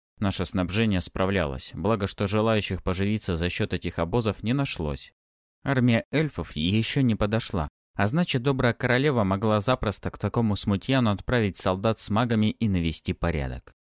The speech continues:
В общем, рисковых дворян не нашлось. Все это время я находился в своей столице. Сюда продолжали прибывать союзники, готовые нас поддержать, правда, таких почти не осталось.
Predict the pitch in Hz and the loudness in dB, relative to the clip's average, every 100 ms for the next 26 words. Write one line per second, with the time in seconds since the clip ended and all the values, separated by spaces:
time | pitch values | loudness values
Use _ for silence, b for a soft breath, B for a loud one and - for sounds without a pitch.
0 | _ - 139 - - 131 107 - 170 156 | _ 0 0 0 0 0 0 0 0 0
1 | 117 98 104 131 120 110 110 110 - 69 | 0 0 0 2 2 2 2 0 -4 -6
2 | - - _ _ _ - 117 110 104 110 | -8 -14 _ _ _ 0 0 2 0 2
3 | 127 95 85 104 104 107 101 123 - 113 | 2 2 2 2 0 0 0 0 0 -2
4 | - 92 90 90 - 87 76 65 - 65 | 0 2 2 0 0 -2 -2 -4 -6 -8
5 | - _ _ - 147 160 135 127 135 135 | -12 _ _ -6 0 0 2 2 2 2
6 | 139 147 92 90 85 101 98 - 104 151 | 2 2 0 0 0 0 0 0 0 0
7 | 131 123 117 104 - 160 131 120 117 - | 0 0 0 -2 -2 0 0 0 0 -2
8 | 98 104 117 107 85 67 - - - 170 | -2 0 -2 0 -2 -4 -8 -8 -2 0
9 | 135 - 101 131 - 98 - - 107 90 | 0 -2 -2 -4 -2 -4 -4 -2 0 0
10 | 82 - 65 60 - | -2 -4 -8 -8 -14